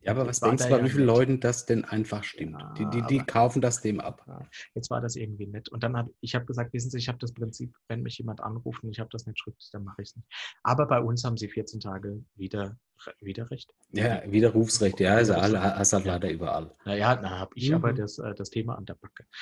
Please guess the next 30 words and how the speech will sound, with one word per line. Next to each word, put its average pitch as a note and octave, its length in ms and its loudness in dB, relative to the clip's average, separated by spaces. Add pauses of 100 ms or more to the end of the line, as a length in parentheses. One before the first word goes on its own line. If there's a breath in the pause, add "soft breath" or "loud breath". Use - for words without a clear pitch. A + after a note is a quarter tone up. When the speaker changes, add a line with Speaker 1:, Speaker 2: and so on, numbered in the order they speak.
(200 loud breath)
Speaker 2:
dann G#2 100 -2
hat G#2 60 0
er A2 80 0
gemeint, G#2+ 240 -6
"Wissen B2+ 180 -6
Sie, B2+ 100 -4
ich - 140 -8
handle A2+ 260 -4
genauso G2+ 480 -2
wie A2+ 60 -8
Sie." A2 100 -10
Der G2+ 140 -6
hat G#2 120 -10
ganz A#2 180 0
oft - 160 -10
gesagt, A#2 300 -8
"Mir G#2 100 -2
geht's G#2+ 220 -6
genauso G#2 440 -6
wie G#2+ 160 -14
Ihnen" A2 180 -10
oder G2 160 -8
"Ich - 120 -12
handle G2+ 200 -12
genauso F#2 380 -16
wie - 100 -20
Sie." - 200 -20
Also F#2+ 200 -8
sehr A#2+ 220 -4
gut, - 200 -14